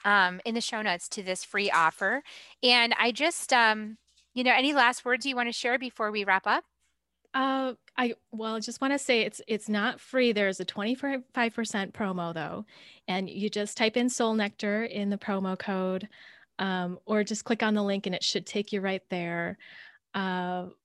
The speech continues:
Speaker 2: thank you so much for having me, Carrie. It's been fabulous. And thank you for all of you out there listening.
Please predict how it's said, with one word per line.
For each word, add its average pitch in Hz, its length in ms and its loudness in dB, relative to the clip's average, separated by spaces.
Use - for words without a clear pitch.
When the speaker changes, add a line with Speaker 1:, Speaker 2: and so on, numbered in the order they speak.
Speaker 2:
thank 277 180 2
you 269 100 4
so 254 220 0
much 226 260 2
for 226 160 6
having 214 400 6
me, 196 140 4
Carrie. 185 460 4
It's - 280 -2
been 208 220 2
fabulous. 214 1040 2
And 190 300 -2
thank 196 200 -2
you 208 100 2
for - 200 -4
all 196 380 2
of 190 100 -2
you 190 220 2
out 185 180 2
there 185 200 2
listening. 247 880 4